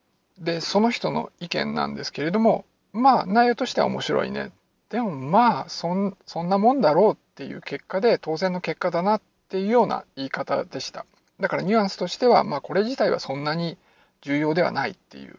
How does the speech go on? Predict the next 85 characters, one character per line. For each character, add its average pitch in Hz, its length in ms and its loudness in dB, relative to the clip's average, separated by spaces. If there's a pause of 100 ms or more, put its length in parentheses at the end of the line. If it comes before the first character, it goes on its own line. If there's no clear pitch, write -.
(120)
感 - 280 -14
じ - 200 -18 (100)
で - 100 -12
し - 80 -10
た。 - 140 -16 (760)
た 220 100 -4
だ、 196 60 0
ま 185 100 4
あ、 160 40 4
僕 170 240 0
個 - 160 0
人 233 200 -4
と 170 140 -8
し - 80 -8
て 220 160 0
補 170 180 -4
足 170 440 -2
し - 180 -8
と 165 120 -4
く - 120 -14
と、 - 400 0
こ - 160 -10
う、 - 100 -12
当 247 340 0
然 254 240 -4
の 240 80 -4
こ 240 140 -4
と 208 180 0
を 139 80 -2
ち - 100 -10
ゃ 156 60 -4
ん 165 60 -6
と 185 80 -2
証 165 200 0
明 175 140 2
す - 160 -4
る 190 80 4
っ 190 40 4
て - 200 -14
い 170 40 -6
う - 20 -4
の 240 100 0
も - 220 0 (160)
科 175 140 0
学 226 160 -6
と 135 100 -8
し - 80 -10
て - 60 6
は 170 80 6
重 139 220 -2
要 135 200 0
な - 160 -6 (320)
こ 151 140 -6
と 156 120 -6
な 139 100 -4
わ - 100 -4
け - 120 -12
で - 80 -12
す。 - 180 -12 (640)
こ 180 100 -14
う、 - 20 -12
当 220 220 2
然 226 180 2
だ 226 120 6
と 185 100 -2
思 175 180 2
わ 214 60 8
れ 180 120 2
て - 120 -8
い 143 60 -8
て 208 120 -2
も、 190 260 0 (280)
実 160 220 0
は 233 80 6
違 143 320 -2
う 175 60 0
っ - 20 -20
て - 120 -12
い - 20 -10
う 190 40 -12
も - 80 -14
の 139 60 -14
も 139 100 -12
い - 40 -14
っ - 20 -16